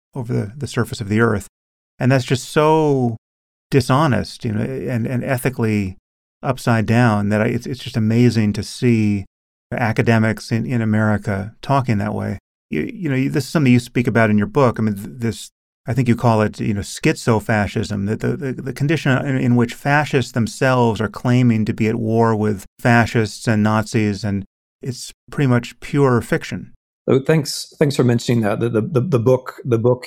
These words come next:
Speaker 2: in question is now Road to Unfreedom,
Speaker 1: Mm.
Speaker 2: where I do a very careful and slow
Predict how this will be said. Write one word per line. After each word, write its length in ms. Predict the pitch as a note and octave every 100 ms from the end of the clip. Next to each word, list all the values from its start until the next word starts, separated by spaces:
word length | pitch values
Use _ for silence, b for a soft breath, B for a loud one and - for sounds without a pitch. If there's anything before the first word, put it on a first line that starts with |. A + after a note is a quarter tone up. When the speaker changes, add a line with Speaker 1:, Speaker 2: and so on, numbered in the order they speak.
| -
Speaker 2:
in 160 | A#2+
question 420 | A2 A2 G#2 - G#2+
is 160 | F#2+
now 440 | G#2+ G2 G2 F#2+ - -
Road 320 | A2+ A2 G#2
to 60 | B2+
Unfreedom, 680 | G2 - A2 A2+ A#2+ A#2 - _ A#2+
Speaker 1:
Mm. 240 | G#2+ G#2+
Speaker 2:
where 320 | A2+ G#2 G2 G2+ _ _
I 60 | G#2
do 360 | G#2 A2+ A2 G2+
a 60 |
very 540 | G2 G#2+ G2+ G2 G2 G2 -
careful 560 | - G2 - F#2+ F#2
and 240 | - F#2+ F#2
slow 560 | - G2+ G2 F#2+ F#2